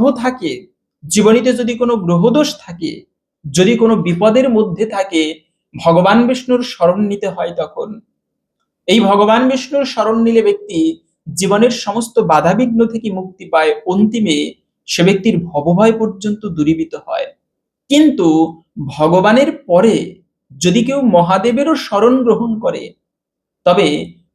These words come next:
মহাদেবের কৃপায় সে ব্যক্তির সমস্ত ভবভয় দূরীভূত হয়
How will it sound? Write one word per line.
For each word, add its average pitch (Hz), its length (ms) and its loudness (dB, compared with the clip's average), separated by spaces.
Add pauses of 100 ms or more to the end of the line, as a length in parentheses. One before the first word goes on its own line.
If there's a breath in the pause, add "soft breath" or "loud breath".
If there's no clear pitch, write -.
(120)
মহাদেবের 208 840 2
কৃপায় 185 500 2 (300)
সে - 320 -2
ব্যক্তির 233 380 0
সমস্ত 254 480 -4
ভবভয় 180 760 2
দূরীভূত 165 500 -2
হয় - 340 -4